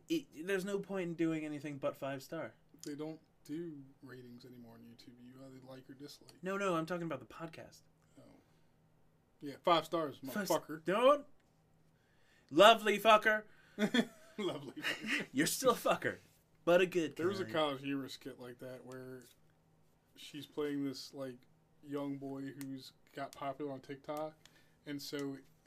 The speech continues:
Speaker 2: his dad, who's now a single parent <laughs> because the mom left the family,
Speaker 1: God.
Speaker 2: he tells him to, um, call him his lovers, not his <laughs> followers.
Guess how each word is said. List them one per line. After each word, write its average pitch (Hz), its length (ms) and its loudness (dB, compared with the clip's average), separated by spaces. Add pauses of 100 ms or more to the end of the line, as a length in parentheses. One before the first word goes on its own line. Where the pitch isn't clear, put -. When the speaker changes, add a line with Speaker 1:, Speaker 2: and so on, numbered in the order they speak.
Speaker 2:
his - 480 -6 (640)
dad, 143 360 -2
who's 139 200 -8
now 135 180 -4
a 131 40 -10
single 139 320 -6
parent 143 340 -8
<laughs> - 40 -20
because 175 380 -8
the 156 80 -6
mom 135 360 -4
left 156 160 -10
the 143 80 -8
family, 143 680 -10 (500)
Speaker 1:
God. 123 360 -6 (600)
Speaker 2:
he 156 600 -8 (280)
tells 170 360 2
him 165 280 -4 (460)
to, 143 560 -4
um, 127 440 -12 (680)
call 143 260 -6
him 135 60 -8
his 113 120 -12
lovers, 127 460 -10
not 131 160 -6
his 120 140 -8
<laughs> - 40 -20
followers. - 1000 -6